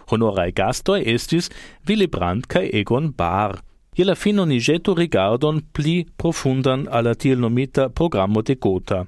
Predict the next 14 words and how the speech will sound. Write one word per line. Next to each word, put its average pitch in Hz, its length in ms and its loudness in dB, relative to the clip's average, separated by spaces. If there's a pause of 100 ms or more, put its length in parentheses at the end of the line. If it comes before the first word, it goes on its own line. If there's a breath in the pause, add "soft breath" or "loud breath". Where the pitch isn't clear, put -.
(100)
En 139 120 0
tiu 247 140 2
ĉi 214 240 0
programo 151 500 2
la 120 160 4
du 220 180 0
ĉefaj 139 440 0
tendencoj 131 800 0 (160)
de 131 80 2
la 117 120 2
germana 123 540 2
laborista 117 580 0
movado 123 640 2
paciĝis 120 880 -2